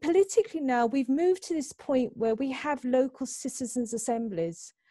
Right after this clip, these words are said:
which are an amazing sort of, uh, hub where people across the s-, you know, societal s-, the spectrum, even if it's in a local or regional area, will meet with professionals, will meet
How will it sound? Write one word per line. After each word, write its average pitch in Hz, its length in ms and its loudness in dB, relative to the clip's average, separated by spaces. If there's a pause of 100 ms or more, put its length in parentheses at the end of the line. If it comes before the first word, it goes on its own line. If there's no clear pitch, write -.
(260)
which 247 380 -2
are 262 180 2
an 262 120 2
amazing 277 1200 2
sort 269 240 -6
of, 240 240 -6
uh, 247 180 4 (200)
hub 220 480 6 (320)
where 233 520 8 (840)
people 294 420 2
across 262 640 0
the 311 60 -2
s-, - 220 -6 (120)
you 254 180 -2
know, 226 220 2
societal 269 720 -2
s-, - 120 -8
the 220 180 -8
spectrum, - 520 -2
even 320 300 2
if - 200 -2
it's - 200 -4
in 254 120 4
a 247 60 2
local 269 480 0
or 196 240 2
regional 220 480 -2
area, 185 380 -2
will 220 220 0
meet 247 580 0 (520)
with 226 180 -2
professionals, 254 1080 -2
will 185 120 -4
meet - 540 -8